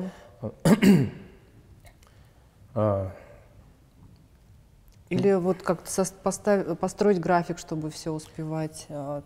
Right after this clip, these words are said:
Speaker 1: тут же и с Министерством спорта
Speaker 2: Так, с-,
Speaker 1: нужно
Speaker 2: поним-,
Speaker 1: и
Speaker 2: понимаешь, сложно построить <clears throat> график, потому что, ну, это общественная организация, это, это не бизнес какой-то, да, тут,
Speaker 1: Мгм.
Speaker 2: э, нету нормированного рабочего дня, тут постоянно идет общение с людьми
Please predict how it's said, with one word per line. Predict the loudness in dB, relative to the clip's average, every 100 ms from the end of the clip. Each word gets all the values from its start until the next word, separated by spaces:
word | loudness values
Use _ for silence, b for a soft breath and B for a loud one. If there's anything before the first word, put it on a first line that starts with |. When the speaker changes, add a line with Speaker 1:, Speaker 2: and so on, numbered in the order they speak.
| -12
Speaker 1:
тут | -10
же | -6 -4
и | -4 -4 -6
с | -8
Министерством | -8 -8 -10 -10 -12
спорта | -14 -14 -6 0 0
Speaker 2:
Так, | -2
с-, | -8
Speaker 1:
нужно | -6 -4 -4
Speaker 2:
поним-, | -4
Speaker 1:
и | -10 -4
Speaker 2:
понимаешь, | -2 -2
сложно | 4 4 6
построить | 2 2 2 2 -2 B B 12
<clears throat> | 12 12 6
график, | 6 6 4
потому | 2 2 2
что, | 2 2 2
ну, | 2
это | 0 2
общественная | 2 2 2 2
организация, | 2 4 4 4 0 -2 -2 -6
это, | -6 -4 -4 -6 -12 -20 B B -20 -14
это | -8 -4
не | -2
бизнес | -2 -2 -4
какой-то, | -8 -8 -8 -6
да, | 0 0
тут, | 0 -2 -4
Speaker 1:
Мгм. | -6 -8 -14 -20 -20 -10
Speaker 2:
э, | -6 -6 -2
нету | 0 0
нормированного | 0 0 2 2 2 0
рабочего | 0 -2 -2 -2
дня, | 0 0 0
тут | -2
постоянно | -8 -2 2 4 2
идет | -2 -4
общение | -6 -4 -4 -4
с | -4
людьми | -6 -4 -2 -2